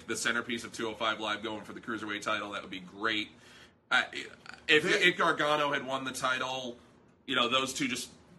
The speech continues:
Speaker 1: those two
Speaker 2: It's
Speaker 1: just killing each other over the title
Speaker 2: it
Speaker 1: for
Speaker 2: is
Speaker 1: the next year would have been great.
Speaker 2: It is almost, and maybe it is even not almost, but is a better storyline than Kevin and Sammy.
Speaker 1: No, I, I, I agree with
Speaker 2: It is,
Speaker 1: that.
Speaker 2: it is a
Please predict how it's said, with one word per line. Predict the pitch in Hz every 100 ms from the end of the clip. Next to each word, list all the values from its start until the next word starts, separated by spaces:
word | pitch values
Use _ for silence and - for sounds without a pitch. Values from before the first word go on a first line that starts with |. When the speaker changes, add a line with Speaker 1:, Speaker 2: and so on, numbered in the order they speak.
| -
Speaker 1:
those | 135 135
two | - 175
Speaker 2:
It's |
Speaker 1:
just | 127 -
killing | - 160 147
each | 139 127 143
other | 131 127
over | 120 117
the |
title | 113 123 117 113
Speaker 2:
it |
Speaker 1:
for | 117
Speaker 2:
is | -
Speaker 1:
the | 120
next | 120 -
year | 127 120
would | 113
have |
been | 113
great. | 110 117 113 110
Speaker 2:
It | 156 170
is | -
almost, | - 170 190 170 110 - - - -
and | 127
maybe | 139 135
it | 131
is | 131 123 120
even | 120 107 104 98
not | 110 98
almost, | 120 131 101 -
but | 110 104
is | 151 156 98 98 - - - - -
a | 135
better | 113 - 131 139 131 113 98 - - - - - _ _
storyline | - - 156 139 113 101 92 95
than | 107 104 101 101 - -
Kevin | 139 113 107 104 - 98 95
and | 95 85
Sammy. | - 165 131 131
Speaker 1:
No, | 165 110 -
I, | 127 120 123 101
I, | 107
I |
agree | 104 107 107
with | -
Speaker 2:
It |
is, | 113
Speaker 1:
that. | 95
Speaker 2:
it | 170
is | 143
a | 147